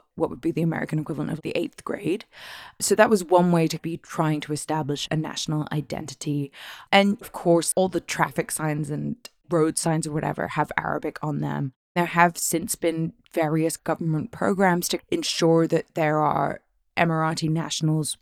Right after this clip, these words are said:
working in businesses and working as partners to open new businesses. So they're, they're really trying to ensure that nationals are integrated into the country.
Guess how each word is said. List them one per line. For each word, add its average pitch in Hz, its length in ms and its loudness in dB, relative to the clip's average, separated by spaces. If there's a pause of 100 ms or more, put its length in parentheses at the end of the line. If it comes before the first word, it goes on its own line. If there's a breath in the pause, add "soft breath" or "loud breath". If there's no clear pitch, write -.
working 160 380 0
in 160 180 -2
businesses 151 920 -2
and 147 420 -4 (380 loud breath)
working 165 380 2
as 156 100 -2
partners - 360 -2
to - 160 -6
open 175 320 4
new 160 140 2
businesses. 147 720 -2 (400 loud breath)
So 202 160 8
they're, 196 200 6
they're 202 200 6
really 220 280 6
trying 196 240 0
to 170 60 0
ensure 156 580 0
that 151 280 -4
nationals 156 460 -4
are - 120 -8
integrated 151 680 -6 (240)
into 170 240 2
the 147 100 -2
country. - 540 -6